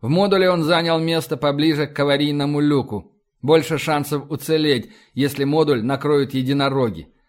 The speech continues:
Главное в таком случае — вывалиться из душегубки и врубить ранец. Пока автоматика отследит, где обломки, а где скафандр, можно успеть присосаться к корпусу,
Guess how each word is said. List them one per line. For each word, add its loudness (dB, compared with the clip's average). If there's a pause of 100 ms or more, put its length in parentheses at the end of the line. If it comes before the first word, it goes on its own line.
(220)
Главное 2
в -6
таком -2
случае — -2 (200)
вывалиться 2
из 0
душегубки -2
и 0
врубить -2
ранец. 0 (340)
Пока 0
автоматика 0
отследит, -2
где -2
обломки, 2
а 0
где -2
скафандр, -2 (240)
можно 0
успеть -4
присосаться -2
к -20
корпусу, -4